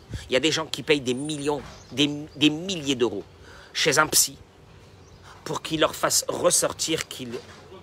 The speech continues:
reva-, une revalorisation de soi.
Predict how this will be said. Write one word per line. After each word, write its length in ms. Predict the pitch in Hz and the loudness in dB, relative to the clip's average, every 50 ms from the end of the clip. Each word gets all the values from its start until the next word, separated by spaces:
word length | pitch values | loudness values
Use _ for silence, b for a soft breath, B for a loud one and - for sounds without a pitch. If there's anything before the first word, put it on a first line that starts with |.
| 196 190 190 - - - - - - - - - - | -18 -18 -18 -18 -20 -20 -20 -20 -20 -20 -16 -12 -10
reva-, 340 | - - 160 170 143 147 147 - | -2 0 2 4 4 4 2 2
une 140 | 156 139 131 | 0 -2 -2
revalorisation 1000 | 120 - - 180 147 123 139 135 135 120 131 131 123 135 120 - - - 147 143 | -2 0 0 2 4 4 4 4 2 -2 -4 -2 -2 -2 0 -2 -4 -4 -6 -6
de 160 | 139 139 139 | -6 -2 0
soi. 340 | 131 - - 156 151 139 | 0 0 0 -2 -4 -6